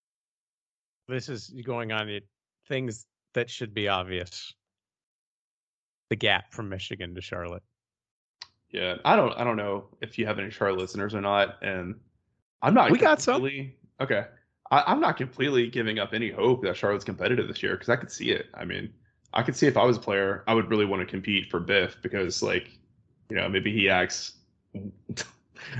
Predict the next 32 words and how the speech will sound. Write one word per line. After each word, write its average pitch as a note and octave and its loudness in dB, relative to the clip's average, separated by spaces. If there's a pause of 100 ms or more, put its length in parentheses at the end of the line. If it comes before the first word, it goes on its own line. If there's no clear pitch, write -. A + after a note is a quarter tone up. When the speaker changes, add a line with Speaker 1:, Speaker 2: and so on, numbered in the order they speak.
(140)
Speaker 2:
like G#2+ 4
a G2+ 4
jackass A#2 4
in G#3+ 6
public, G3 4
but, G2+ -2
you A#2 0
know, G2 0
he B2+ -2
loves C3 4
his F2 -8
guys, A#2 2
right? A#2 -2
That, G#2+ -4
that A#2+ -2
seems A2 -8
obvious. F2+ 0
Speaker 1:
Would E3+ 6
not F#3+ 6
be G3+ 2
the F3+ 2
first F3+ 2
time C#3+ 4
a C3+ 2
locker B2+ 4
room A#2 -2
has A#2+ -6
rallied A2+ 0
around G#2+ 0
a G2 -6
coach G#2+ -6
that G#2 -4